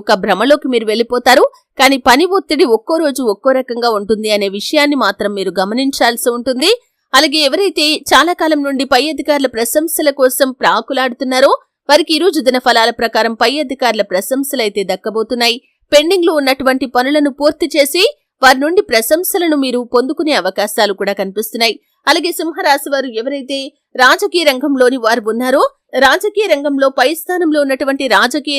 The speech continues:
నేతలను కలుసుకునే ఒక సదవకాశం భగవంతుడైతే మీకు ప్రసాదించే అవకాశాలు కనిపిస్తున్నాయి. ఈ విధంగా సింహరాశి వారికి మిశ్రమమైన ఫలితాలు ఈ రోజు దినఫలాల్లో ఉంటాయి. అంటే కొన్ని అనుకూల, కొన్ని ప్రతికూల ఫలితాల మిశ్రమంగా ఈ రోజు మీకు గడవబోతుంది.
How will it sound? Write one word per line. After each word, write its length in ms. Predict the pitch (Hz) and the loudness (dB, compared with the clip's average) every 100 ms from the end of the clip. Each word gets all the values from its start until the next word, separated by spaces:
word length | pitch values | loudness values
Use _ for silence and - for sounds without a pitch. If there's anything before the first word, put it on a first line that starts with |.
| 240 | 0
నేతలను 360 | 233 294 277 269 | 0 0 -4 -2
కలుసుకునే 420 | 247 254 - 277 254 | -2 -2 -8 -4 -4
ఒక 120 | 247 247 - | -2 -4 -2
సదవకాశం 720 | 214 262 302 269 262 - 269 269 _ _ 247 | -2 -2 0 0 2 2 0 -2 _ _ 0
భగవంతుడైతే 680 | 269 359 392 359 254 240 240 | 2 0 -2 4 2 2 -6
మీకు 160 | 220 214 185 | -4 -4 -4
ప్రసాదించే 640 | 185 254 254 254 240 - 190 | -2 -2 -4 -6 -6 -2 -2
అవకాశాలు 480 | 180 208 - 208 202 | -2 -6 -2 -4 -2
కనిపిస్తున్నాయి. 580 | 196 208 220 - 240 226 _ _ _ | -6 -6 -10 -4 -4 -4 _ _ _
ఈ 40 | 339 | -4
విధంగా 240 | 349 330 302 | -2 0 -2
సింహరాశి 500 | 339 339 415 311 - 285 | -2 -6 0 0 2 0
వారికి 300 | 277 277 277 277 _ 269 | -2 -4 -6 -6 _ -2
మిశ్రమమైన 540 | 311 - 415 415 302 285 | 0 2 2 4 2 4
ఫలితాలు 380 | 277 294 403 381 262 | 2 2 2 2 2
ఈ 20 | 226 | 0
రోజు 180 | 220 233 | -2 -2
దినఫలాల్లో 480 | 214 196 208 202 220 208 | -4 -2 0 0 -2 -4
ఉంటాయి. 240 | 202 208 202 240 | 0 0 0 -4
అంటే 140 | 285 339 285 | -2 2 2
కొన్ని 220 | 330 403 233 | 4 2 2
అనుకూల, 360 | 254 262 262 240 240 | 0 0 2 2 2
కొన్ని 180 | 247 240 233 | -2 -2 -2
ప్రతికూల 420 | 247 302 392 359 339 | -2 -2 -2 -2 0
ఫలితాల 380 | 214 208 226 220 | -2 0 -2 -2
మిశ్రమంగా 500 | 196 - 240 233 226 269 214 | -6 -6 -8 -6 -4 -4 -2
ఈ 40 | 208 | -2
రోజు 220 | 247 269 247 | -2 -4 -8
మీకు 160 | 226 202 | -6 -6
గడవబోతుంది. 680 | 190 214 220 226 220 240 | -4 -6 -6 -8 -8 -2